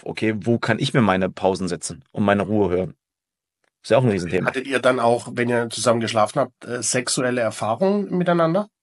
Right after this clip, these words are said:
Speaker 1: Das war ein ganz wichtiger Punkt. Am Anfang haben wir das
Speaker 2: Ja.
Speaker 1: klargestellt, weil, ähm, das musste am ersten Tag wirklich auf den Tisch gelegt werden.
Speaker 2: Ja.
Speaker 1: Also, ja, genau.
Speaker 2: Waren alle dabei?
Speaker 1: Also ich hatte sehr, sehr sexuelle Erfahrungen mit Annemarie. Liebe
Speaker 2: Okay.
Speaker 1: Grüße gehen raus, ja.
Speaker 2: Ja.
Speaker 1: Und, äh,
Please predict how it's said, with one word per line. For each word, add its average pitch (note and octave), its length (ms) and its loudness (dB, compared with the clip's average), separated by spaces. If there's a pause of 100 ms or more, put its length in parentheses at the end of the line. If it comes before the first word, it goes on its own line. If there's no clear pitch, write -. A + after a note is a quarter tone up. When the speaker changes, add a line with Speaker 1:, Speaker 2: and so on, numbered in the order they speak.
(160)
Speaker 1:
Das F#2+ 180 -6
war G#2 140 6
ein A2 180 2
ganz A#2 160 0
wichtiger A#2+ 300 -2
Punkt. E3 260 2
Am C3 100 -2
Anfang A#2+ 220 0
haben G#2 80 0
wir G#2 40 0
das F#2+ 100 -4
Speaker 2:
Ja. - 80 -10
Speaker 1:
klargestellt, B2+ 520 4
weil, G#2 320 6
ähm, G2 320 2 (280)
das A#2 120 -8
musste C3 240 4
am G#2+ 60 2
ersten A2 300 2
Tag A2 180 2
wirklich G#2+ 240 -2
auf F#2 80 -2
den F#2 80 -6
Tisch - 180 -4
gelegt E2+ 260 0
werden. E2+ 220 0
Speaker 2:
Ja. - 60 -12
Speaker 1:
Also, F#2+ 240 2 (160)
ja, E2 220 -4 (100)
genau. F2 280 -2 (640)
Speaker 2:
Waren C#3 160 2
alle D#3+ 220 2
dabei? D3 360 4 (280)
Speaker 1:
Also A2+ 100 6
ich G#2 40 6
hatte G#2 120 4
sehr, A2 140 6
sehr A2+ 160 6
sexuelle G#2+ 360 2
Erfahrungen G2+ 260 4
mit - 80 -2
Annemarie. C3 460 2
Liebe A2+ 220 -2
Speaker 2:
Okay. - 80 -4
Speaker 1:
Grüße A2 180 0
gehen A2 140 -4
raus, A2+ 320 2
ja. A#2 300 0
Speaker 2:
Ja. A#2+ 200 -12
Speaker 1:
Und, G2 380 -4
äh, F#2 220 0